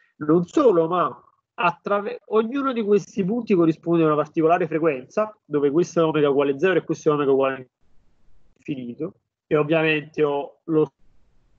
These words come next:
stesso diagramma ribaltato dall'altra parte per le omega negative.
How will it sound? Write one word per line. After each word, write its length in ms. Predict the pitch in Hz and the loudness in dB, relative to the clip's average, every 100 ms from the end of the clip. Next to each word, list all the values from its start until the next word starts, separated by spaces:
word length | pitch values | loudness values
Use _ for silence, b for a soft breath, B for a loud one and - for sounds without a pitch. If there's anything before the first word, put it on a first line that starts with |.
| _ _ | _ _
stesso 200 | - 202 | 0 0
diagramma 640 | 180 160 165 165 156 156 | 2 0 2 2 0 -6
ribaltato 480 | 151 143 147 156 147 | -8 -6 -6 -4 -4
dall'altra 280 | 147 160 175 | -2 -4 -2
parte 320 | 156 151 - | -4 -4 -6
per 100 | 135 | -6
le 100 | 135 | -4
omega 200 | 135 135 | -4 -2
negative. 380 | 135 123 117 | 0 -2 -6